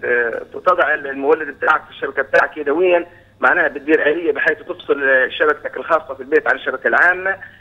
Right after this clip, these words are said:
باش ما ترجعش الكهرباء. أحيانا يكون ال-، الشركة العامة للكهرباء فاصلة ال-، الطاقة باش تدير صيانة وترجع الكهرباء وتضر العاملين فيها وصاير الحوادث هذه. والمفروض، المفروض يعني في ال-، في القانون إنك لما تبي تربط، آه،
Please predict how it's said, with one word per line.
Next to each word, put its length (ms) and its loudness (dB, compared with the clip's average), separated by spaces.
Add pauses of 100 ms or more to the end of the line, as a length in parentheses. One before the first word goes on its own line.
(180)
باش 140 0
ما 80 0
ترجعش 360 -2
الكهرباء. 560 0
أحيانا 340 -6
يكون 300 -6
ال-، 420 0 (320)
الشركة 240 -2
العامة 300 0
للكهرباء 420 0
فاصلة 380 -4
ال-، 160 -4 (500)
الطاقة 640 0
باش 280 -10
تدير 220 -4
صيانة 380 2
وترجع 600 -2
الكهرباء 480 0
وتضر 260 -2
العاملين 480 0
فيها 180 0
وصاير 280 0
الحوادث 460 -4
هذه. 280 0 (460)
والمفروض، 580 2 (140)
المفروض 420 -2
يعني 400 -2 (240)
في 60 -12
ال-، 120 -8
في 60 -10
القانون 500 0 (320)
إنك 200 -2
لما 180 -2
تبي 220 -4
تربط، 520 -2
آه، 680 2